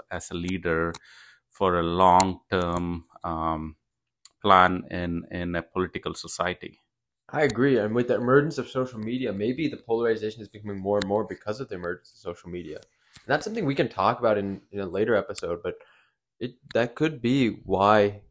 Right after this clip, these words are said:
Speaker 2: there's the younger generation that's so much more polarized than the older generation. Or maybe the younger generation just evolves. You know, maybe that's how it is. You know, I'm
Speaker 1: Yeah.
Speaker 2: not sure, really,
Speaker 1: Yeah.
Speaker 2: but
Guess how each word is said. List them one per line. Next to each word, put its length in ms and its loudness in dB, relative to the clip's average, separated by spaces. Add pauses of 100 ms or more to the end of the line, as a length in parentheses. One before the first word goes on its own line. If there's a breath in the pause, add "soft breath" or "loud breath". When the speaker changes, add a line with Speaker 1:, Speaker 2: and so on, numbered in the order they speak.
(260)
Speaker 2:
there's 340 4
the 340 0 (480)
younger 380 2
generation 760 0
that's 300 -12 (340)
so 200 2
much 180 2
more 200 2
polarized 420 8
than 60 -4
the 60 4
older 240 4
generation. 400 -2
Or 40 2
maybe 420 2
the 60 0
younger 240 0
generation 460 0
just 200 -8
evolves. 640 -4 (480)
You 80 -2
know, 60 0
maybe 280 0
that's 240 2
how 140 2
it 80 2
is. 400 -8
You 80 -6
know, 60 0
I'm 80 0
Speaker 1:
Yeah. 100 2
Speaker 2:
not 100 -8
sure, 280 0
really, 280 0
Speaker 1:
Yeah. 120 -12
Speaker 2:
but 120 -12